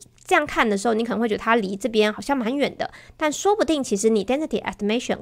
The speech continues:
估计出来，它其实几率还是应该要蛮高的，所以你不会觉得这一个点是一个异常的点，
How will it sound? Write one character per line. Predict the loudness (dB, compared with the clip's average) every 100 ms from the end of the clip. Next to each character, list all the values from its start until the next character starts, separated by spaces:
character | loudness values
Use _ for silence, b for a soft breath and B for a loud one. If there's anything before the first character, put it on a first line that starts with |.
| -2
估 | 0
计 | 2
出 | 0 0
来， | 2 2 B B
它 | -4
其 | 0 4
实 | 6 6 4 B
几 | -2 2
率 | 2
还 | 0
是 | -2 -2
应 | 0 0
该 | 2
要 | 4 2
蛮 | -2
高 | 0 0 2
的， | -2 -4 b
所 | -4
以 | -4
你 |
不 | -2 4
会 | 4
觉 | 4
得 | 0
这 | 0 0
一 |
个 | 0 -2
点 | -4 -12
是 | -6 -4
一 |
个 | -4
异 | -2 -4
常 | -4
的 | -12
点， | -10 -10